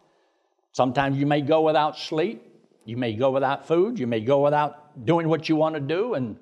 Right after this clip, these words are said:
but if you do it, when I stop and think, and I'll just use this as an illustration. All right, I'm almost seventy-five years old. And as I said before, only one time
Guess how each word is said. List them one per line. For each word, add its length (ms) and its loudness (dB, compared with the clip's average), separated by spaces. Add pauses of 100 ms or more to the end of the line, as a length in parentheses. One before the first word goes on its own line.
(680)
but 240 -4 (280)
if 200 -6
you 80 0
do 180 0
it, 220 -4 (1300)
when 160 0
I 100 2
stop 280 -2
and 140 -10
think, 220 -4
and 120 -8
I'll 160 -2
just 240 -10
use 160 -8
this 200 -8
as 160 -8
an 140 -12
illustration. 880 -10 (800)
All 100 -2
right, 80 -2
I'm 160 -2
almost 280 -4
seventy-five 600 -6
years 180 -12
old. 300 -16 (920)
And 180 -4
as 80 -2
I 140 2
said 260 -2
before, 400 -4
only 380 0
one 480 0
time 640 -2